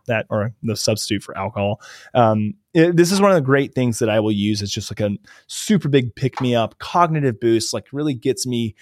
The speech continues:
going. It's a great replacement for any type of desire that I might have for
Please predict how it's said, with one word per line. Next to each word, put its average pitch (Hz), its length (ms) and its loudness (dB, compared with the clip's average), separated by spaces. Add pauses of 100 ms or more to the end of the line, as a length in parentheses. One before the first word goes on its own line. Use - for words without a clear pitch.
(440)
going. 120 600 2
It's 110 240 -6
a 113 100 -4
great 139 460 2
replacement 123 600 -4
for - 120 -4
any 113 160 -2
type 113 280 -2
of 104 280 -2 (340)
desire 110 500 4
that 104 140 0
I 95 80 -2
might 90 240 -6
have 101 360 -4
for 95 380 -2